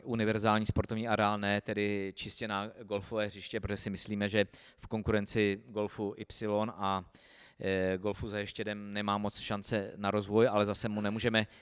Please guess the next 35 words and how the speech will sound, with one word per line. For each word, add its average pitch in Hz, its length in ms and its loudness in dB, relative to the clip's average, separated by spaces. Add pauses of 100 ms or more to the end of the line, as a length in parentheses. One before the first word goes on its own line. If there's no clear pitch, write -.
(120)
nic 104 200 -2
přikazovat 107 520 2
nebo 101 160 2
zakazovat, 101 520 0
pokud 104 260 -4
se 110 100 -2
udrží, 101 540 0 (380)
nic 101 200 -6
proti 104 300 -2
tomu. 101 420 2 (360)
Tak - 180 -2
tady 107 180 4
navrhujeme 104 480 4
jednu 107 500 0
výraznější 104 840 -2 (240)
sportovně 104 480 0
rekreační 101 380 0
plochu 98 260 0
a 98 40 2
to - 80 -2
je 101 40 2
právě 98 260 4
v - 40 -10
tom 95 220 -2 (280)
lokálním 98 420 2
centru, 98 420 -2
novém 110 260 4
lokálním 101 360 0
centru 98 300 -6
na 90 100 0
Bedřichovce 98 600 0
v - 40 -6
souvislosti 92 480 -4
s - 80 -8
tou 92 200 0